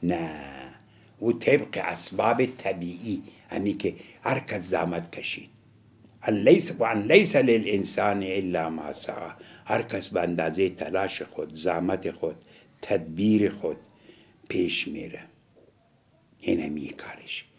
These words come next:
لذا در رحمت رحمانیه بین مسلمان و بین کافر فرق نیه. اونم مخلوق خداه،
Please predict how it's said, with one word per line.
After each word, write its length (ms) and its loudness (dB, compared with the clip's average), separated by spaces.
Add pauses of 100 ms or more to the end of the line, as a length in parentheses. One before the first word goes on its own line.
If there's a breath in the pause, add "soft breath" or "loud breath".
(320 soft breath)
لذا 360 4 (280 loud breath)
در 120 4
رحمت 540 2
رحمانیه 680 4
بین 280 4
مسلمان 600 0
و 60 -2
بین 320 2
کافر 360 -2
فرق 400 0
نیه. 240 -2 (300 loud breath)
اونم 240 10
مخلوق 440 2
خداه، 420 0